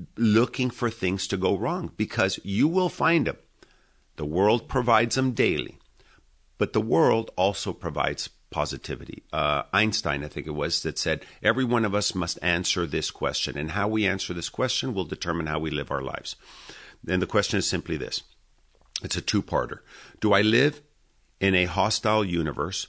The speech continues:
where people are looking to take advantage of me and people cannot be trusted because they're inherently bad? Or do I live in a friendly universe where people are helpful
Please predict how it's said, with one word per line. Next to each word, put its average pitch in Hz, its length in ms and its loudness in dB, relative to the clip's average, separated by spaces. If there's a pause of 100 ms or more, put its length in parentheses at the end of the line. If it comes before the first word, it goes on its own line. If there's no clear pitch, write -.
(300)
where 82 320 2
people - 480 -2
are 87 60 4
looking 90 400 0
to 107 120 -8
take 104 260 -2
advantage 73 500 -4
of 67 180 -6
me 82 220 -8 (560)
and 95 240 0
people 107 280 -4
cannot 87 600 0
be 92 100 -4
trusted 87 640 -4 (200)
because 90 300 -4
they're 82 220 2
inherently 82 800 -2 (100)
bad? - 380 -4 (1600)
Or 117 440 2 (1300)
do 92 160 2
I 87 80 4
live 85 280 2
in 90 80 -2
a 92 60 -2
friendly 107 340 0
universe 69 560 -6 (800)
where 85 140 -4
people 85 560 -4
are 87 160 -2
helpful - 460 -6